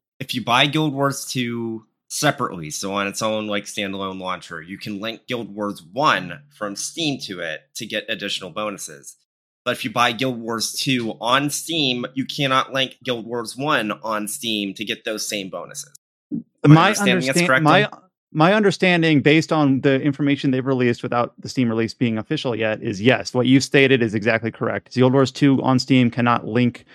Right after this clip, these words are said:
Speaker 2: existing Guild Wars two accounts or prior Guild Wars one accounts, even if those Guild Wars one accounts are on Steam.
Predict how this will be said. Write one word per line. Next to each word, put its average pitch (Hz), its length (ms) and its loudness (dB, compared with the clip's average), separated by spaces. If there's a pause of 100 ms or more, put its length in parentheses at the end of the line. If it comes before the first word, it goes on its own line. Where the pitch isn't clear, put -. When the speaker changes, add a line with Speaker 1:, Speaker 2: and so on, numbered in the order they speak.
(220)
Speaker 2:
existing 135 460 4
Guild 123 160 6
Wars 113 120 4
two 147 200 4
accounts 135 440 4
or 127 220 4
prior 123 540 4
Guild 117 200 2
Wars 113 160 0
one 113 120 0
accounts, 110 480 0
even 120 180 2
if 107 60 -4
those 113 120 -6
Guild 113 140 -2
Wars 98 140 -6
one 104 120 -4
accounts 104 280 -6
are - 20 -6
on 101 140 -2
Steam. 101 360 0